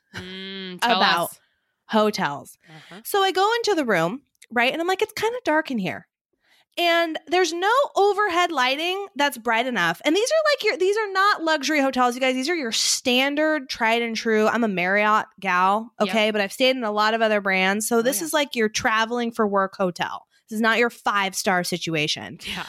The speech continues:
Speaker 2: But you go in and I'm like, "I just, how do I brighten it up in here?" You know, I'm opening up the blinds, but it's dark outside, of course. There's no overhead lighting. I have to turn on twenty different lamps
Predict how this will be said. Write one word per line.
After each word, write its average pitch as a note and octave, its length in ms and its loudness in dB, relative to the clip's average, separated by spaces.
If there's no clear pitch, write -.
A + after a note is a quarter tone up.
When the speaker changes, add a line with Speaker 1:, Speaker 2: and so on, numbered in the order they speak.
Speaker 2:
But D#4+ 100 2
you E4+ 120 2
go F4 300 0
in C#4 280 2
and C#4 80 -2
I'm C#4+ 120 0
like, D4 160 0
"I D4+ 80 -2
just, E4+ 160 -2
how F4+ 180 0
do G#4+ 60 0
I C5+ 180 2
brighten D#4+ 360 0
it F4+ 80 -2
up F#4 140 0
in F#4 80 -2
here?" B3+ 140 0
You G#3 100 0
know, G#3 60 2
I'm G#3 160 -2
opening E4+ 340 0
up D#4+ 120 -2
the C#4 80 -4
blinds, A#3 340 0
but G#3+ 100 -2
it's A3 120 -4
dark F3+ 260 0
outside, D#3 480 -2
of G3 80 -10
course. C#3 400 -12
There's D#4 220 2
no D#4+ 300 0
overhead D#4+ 400 0
lighting. A3+ 240 0
I - 40 -4
have F4+ 160 0
to A4 60 -2
turn F#4+ 220 -2
on D#4 200 2
twenty E4+ 420 0
different - 340 0
lamps A#3 800 0